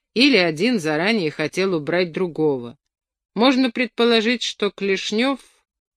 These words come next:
Конечно, это только гипотеза. По-видимому, он вынул пистолет из заднего кармана брюк, там тоже следы пыли. Но тот другой успел ударить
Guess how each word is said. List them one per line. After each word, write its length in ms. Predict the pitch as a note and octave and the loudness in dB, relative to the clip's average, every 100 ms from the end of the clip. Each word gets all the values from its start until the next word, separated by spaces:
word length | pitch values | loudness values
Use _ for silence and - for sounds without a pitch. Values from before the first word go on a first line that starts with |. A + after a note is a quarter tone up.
| _ _ _ | _ _ _
Конечно, 500 | D3+ D#3+ E3+ D#3+ F3 | -6 -4 -4 -6 -6
это 300 | E3 - E3+ | -8 -6 -8
только 420 | - F3 E3+ E3+ | -4 -6 -4 -6
гипотеза. 1040 | D#3+ D#3 E3 - C#4+ - C3 B2 A#2 A#2 - _ _ _ _ _ _ _ _ | -8 -8 -10 -4 -4 -4 -8 -10 -10 -10 -14 _ _ _ _ _ _ _ _
По-видимому, 600 | E3+ F3+ F#3+ F#3+ F#3+ F#3+ | -2 0 0 0 -2 -2
он 160 | F#3+ F#3 | -2 0
вынул 320 | G#3 F#3+ F#3 | 0 0 -2
пистолет 760 | - F#3+ - F#3+ F#3+ F#3+ - - _ | -4 -4 -2 0 2 2 0 -12 _
из 200 | - F#3+ | 0 2
заднего 520 | E3 G3+ F3+ F#3 F3+ F3 | 4 2 4 0 0 -2
кармана 520 | F#3 F3+ F3+ F3+ F#3 | -2 0 0 -2 -2
брюк, 540 | F#3 A#3 A3 - - - | 0 2 2 0 -10 -8
там 240 | D3+ D3+ | -4 -4
тоже 340 | - G#3 D3 D3 | 0 0 0 -2
следы 500 | - D#3+ D3 E3 D#3 | -4 -4 -2 -4 -4
пыли. 440 | - E3+ C3 A#2 - _ _ | -2 0 -2 -6 -14 _ _
Но 200 | F#3 G#3 | 2 2
тот 340 | - - G#3+ E3 | 2 0 0 2
другой 560 | F3+ F3 A3+ D#4+ D4 _ _ _ | 2 2 2 2 0 _ _ _
успел 540 | G#3 A#3 - D4+ D#4 | 2 2 2 2 2
ударить 480 | A3 F3+ A#3+ B3+ - | 2 4 4 2 -2